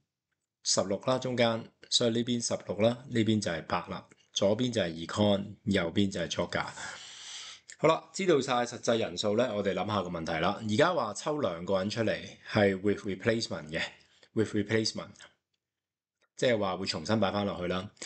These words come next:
個破必要點計呢？計啲咩呢？就係話第二個學生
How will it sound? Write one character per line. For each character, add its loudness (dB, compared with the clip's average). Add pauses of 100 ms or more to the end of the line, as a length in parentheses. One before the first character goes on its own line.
(1000)
個 4
破 2
必 -6
要 0
點 -2
計 2
呢？ -2
計 -2
啲 -4
咩 0
呢？ -2
就 -2
係 2
話 -2
第 -2
二 -2
個 4
學 -4
生 -2